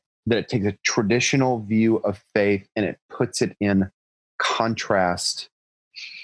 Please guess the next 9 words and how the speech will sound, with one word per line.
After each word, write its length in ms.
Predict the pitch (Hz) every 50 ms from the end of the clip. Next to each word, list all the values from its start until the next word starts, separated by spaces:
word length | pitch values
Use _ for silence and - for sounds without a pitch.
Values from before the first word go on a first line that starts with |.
| - - - - - 104
with 160 | 107 104 101 - -
someone 580 | - - - 127 113 110 107 104 101 98 92 - _ -
who 400 | - 113 110 107 101 98 98 92 78
seemingly 800 | - - - - - 117 110 107 101 95 95 92 95 92 90 90 - - -
cannot 520 | - - - - 120 113 110 101 95 92 -
understand, 760 | 95 95 95 87 85 - - - 95 87 85 80 76 73 71
just 200 | - 92 - -
cannot 340 | - - 123 131 127 117 110
understand. 760 | - 98 95 92 95 - - 101 95 92 85 80 78 76 71